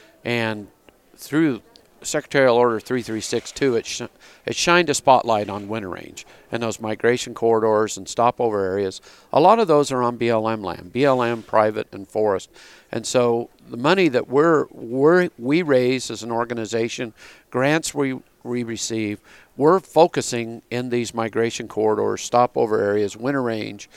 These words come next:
and of course, uh, you know, a huge,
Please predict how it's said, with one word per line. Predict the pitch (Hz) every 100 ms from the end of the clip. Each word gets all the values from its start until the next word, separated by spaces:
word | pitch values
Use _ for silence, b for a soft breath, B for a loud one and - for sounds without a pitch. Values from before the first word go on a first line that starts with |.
| B B B B
and | 123 120 113
of | 107
course, | 120 117 - -
uh, | 120 110 107 92 -
you | 123
know, | 110 104
a |
huge, | 95 143 139 123 -